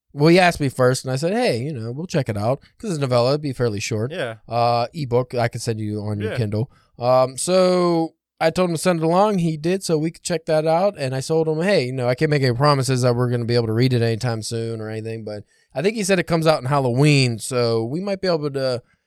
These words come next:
Speaker 1: might not be the book of the month for Halloween, but we could probably cover it."
Speaker 2: Yeah, yeah.
Speaker 1: At least
Speaker 2: I mean,
Speaker 1: talk
Speaker 2: especially
Speaker 1: about
Speaker 2: with
Speaker 1: it.
Speaker 2: you saying with it being a novella, it shouldn't, like, it shouldn't take
Speaker 1: Couldn't
Speaker 2: that
Speaker 1: be more
Speaker 2: long.
Speaker 1: than, like, a hundred or so pages, I wouldn't think. Uh, second bullet point. Many romance authors go on to write a series based on their first novel.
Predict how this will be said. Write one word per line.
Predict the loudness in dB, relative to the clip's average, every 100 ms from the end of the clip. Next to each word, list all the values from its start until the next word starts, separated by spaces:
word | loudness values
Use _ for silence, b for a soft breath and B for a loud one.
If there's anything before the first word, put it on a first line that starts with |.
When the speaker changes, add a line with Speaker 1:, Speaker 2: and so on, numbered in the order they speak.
| -4
Speaker 1:
might | 0
not | 2
be | 2
the | 2
book | 0 0
of |
the | 0
month | 2 2
for | 2
Halloween, | 2 2 -2
but | -4
we | -4
could | 0
probably | 0
cover | 2 0 2 0
it." | -2
Speaker 2:
Yeah, | -4
yeah. | -2
Speaker 1:
At | -2 -4
least |
Speaker 2:
I | -2 0
mean, |
Speaker 1:
talk | 4 4
Speaker 2:
especially | 4 2
Speaker 1:
about | 2
Speaker 2:
with | 0 -4
Speaker 1:
it. | -6
Speaker 2:
you | -6
saying | -4 -6
with | -6
it | -8
being | -8 -8
a | -8
novella, | -8 -6 -4 -4 -6
it | -10
shouldn't, | -10 -10 -10 -10
like, | -10 -12 -20
it | -18
shouldn't | -14 -10 -6
take | -2
Speaker 1:
Couldn't | 0
Speaker 2:
that |
Speaker 1:
be | 2
more | 2
Speaker 2:
long. | 2
Speaker 1:
than, | 2
like, | 0
a |
hundred | 0 -2 -2
or |
so | -2 -2
pages, | -2 -6 -6
I | -10
wouldn't | -8 -10
think. | -10 -14 _ _ _ _ _
Uh, | -2 2 4 4 4 2
second | 2 4 6
bullet | 6 6
point. | 4 4
Many | 2 0 2
romance | 4 4 0 0
authors | 2 2 2 2
go | 4 4
on | 4
to | 2
write | 2 2
a | 0
series | -2 -2 -2
based | 0 0 0
on | -2
their | -4
first | 0 2 2 -2
novel. | 0 2 2 -4 -12